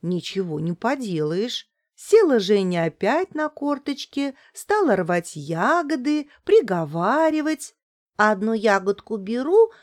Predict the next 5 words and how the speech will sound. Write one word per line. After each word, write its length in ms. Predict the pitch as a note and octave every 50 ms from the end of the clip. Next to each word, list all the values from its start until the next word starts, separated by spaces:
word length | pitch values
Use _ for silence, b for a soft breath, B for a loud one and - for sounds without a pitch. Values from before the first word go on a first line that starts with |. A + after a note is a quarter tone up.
| B B _
на 160 | G#3 A#3 C4
другую 580 | A3 A#3 C#4+ C#4 B3+ A3+ A3 A#3+ A#3 A3 A3 G#3
смотрю, 760 | G#3+ - - A3+ A3 A3 A3 - - A3+ C4+ F4 G#4 A4 G4 b b b b _
третью 600 | - A3+ A3 G#3+ G3 F3+ F3 - - - F3+ F3
примечаю, 1000 | - - F#3 F#3 F3+ F3+ E3+ D#3+ _ - - F3+ E3+ D#3 D#3 G3 C4+ D#4 G4 G4+